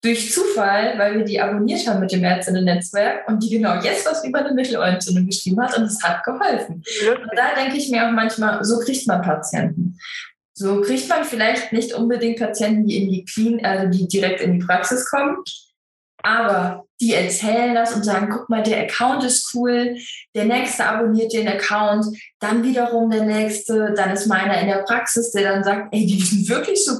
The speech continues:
Speaker 1: cool, wie es scheint." Und ja, es ist ein Prozess. Und ich glaube, besonders im Team ist es ein Prozess. Und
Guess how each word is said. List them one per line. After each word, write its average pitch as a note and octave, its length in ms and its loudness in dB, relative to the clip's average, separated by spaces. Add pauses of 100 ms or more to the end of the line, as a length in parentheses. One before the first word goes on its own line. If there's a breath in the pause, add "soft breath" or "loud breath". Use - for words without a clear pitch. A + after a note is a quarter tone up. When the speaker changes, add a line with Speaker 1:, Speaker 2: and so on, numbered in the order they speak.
Speaker 1:
cool, A3 180 2
wie G3 140 2
es - 160 -2
scheint." - 600 -2 (720 loud breath)
Und A#3 320 0
ja, A#3 140 0 (140)
es - 120 -6
ist - 160 -2
ein A3 140 2
Prozess. - 800 -2 (800 loud breath)
Und A3+ 100 4
ich B3 140 -2
glaube, A#3 320 0
besonders A3 460 0
im G#3+ 140 2
Team B3+ 240 0
ist B3+ 120 0
es - 160 -4
ein F#3 120 0
Prozess. F#3 560 0
Und G3+ 140 2